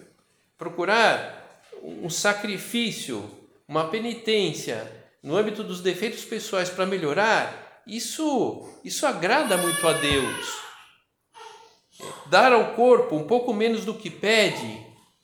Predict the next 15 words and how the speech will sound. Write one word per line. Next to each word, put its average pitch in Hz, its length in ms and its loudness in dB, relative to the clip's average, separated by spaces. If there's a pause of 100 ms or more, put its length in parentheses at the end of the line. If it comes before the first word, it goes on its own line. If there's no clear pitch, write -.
(880)
um - 100 -16
pouco 254 240 -2
menos 226 320 2
de 214 60 0
alimento, 180 680 -2
um 139 180 -6
pouco 220 280 2
menos 202 360 0
de 190 80 -6
repouso, 160 720 0
um 123 100 -10
pouco 180 220 -2
menos 196 300 0
de 202 80 -6
prazer 175 1080 -4